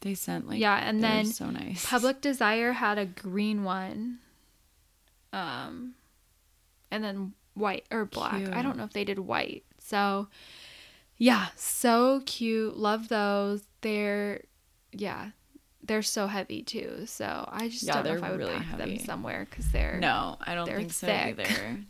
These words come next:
Speaker 1: Even though they would be a vibe in Paris, maybe, maybe
Speaker 2: But,
Speaker 1: one.
Speaker 2: I mean, maybe.
Speaker 1: <laughs> I know, like, with
Speaker 2: Maybe
Speaker 1: a Selkie
Speaker 2: one.
Speaker 1: dress, like, that would be
Speaker 2: Well,
Speaker 1: really cute.
Speaker 2: mm, you're right.
Speaker 1: <laughs>
Speaker 2: Actually, you're right. <laughs>
Speaker 1: Like, by the pool.
Speaker 2: Shoot.
Speaker 1: Ugh, that would be really cute.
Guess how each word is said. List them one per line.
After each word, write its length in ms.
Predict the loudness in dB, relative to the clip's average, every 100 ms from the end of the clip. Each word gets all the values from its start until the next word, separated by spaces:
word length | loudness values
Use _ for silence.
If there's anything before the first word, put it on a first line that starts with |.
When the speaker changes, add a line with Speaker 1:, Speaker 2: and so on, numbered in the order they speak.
| -12
Speaker 1:
Even 180 | -8 -6
though 140 | -4
they 120 | -4
would 120 | -4
be 120 | -2 2
a 40 |
vibe 300 | 2 2 0
in 200 | -2 -6
Paris, 920 | -8 -8 -8 -8 -8 -8 -8 -10 -12 -18 -20 _ _
maybe, 300 | -10 -8 -6 -6 -6
maybe 120 | -2
Speaker 2:
But, 320 | 2 4 4 2
Speaker 1:
one. 240 | -2 -6
Speaker 2:
I 100 | 0
mean, 220 | 2 2 2
maybe. 560 | 0 -2 -4 -4 -6 -2
Speaker 1:
<laughs> 40 | 0 -2 -8 -14 -16 -16 -10
I 60 | -8
know, 380 | -6 -6 -6 -8
like, 160 | -10 -2
with 60 | 0
Speaker 2:
Maybe 240 | 2 2
Speaker 1:
a 0 |
Selkie 80 | 2
Speaker 2:
one. 540 | 2 2 2 2 2 0
Speaker 1:
dress, 360 | -4 -8 -10 -10
like, 180 | -10
that 100 | -8
would 120 | -8 -4
be 120 | -2
Speaker 2:
Well, 140 | -2
Speaker 1:
really 180 | -2 -4
cute. 160 | -4 -2
Speaker 2:
mm, 320 | -2 -4 -4
you're 120 | -4
right. 520 | -2 -2 -2 -2 0 4
Speaker 1:
<laughs> 340 | 6 4 -4
Speaker 2:
Actually, 380 | -8 -6 -10 -10
you're 100 | -6
right. 540 | 2 6 8 6 0 -4
<laughs> 460 | -2 0 2 2 4
Speaker 1:
Like, 160 | 4
by 160 | 6 8
the 100 | 6 4 0
pool. 160 | 0 2
Speaker 2:
Shoot. 240 | 4 8
Speaker 1:
Ugh, 220 | 8 8 4 -8 -12 -14 -20 _ _
that 80 | -4
would 80 | -4
be 120 | -4
really 260 | -4 -6 -6
cute. 320 | -8 -6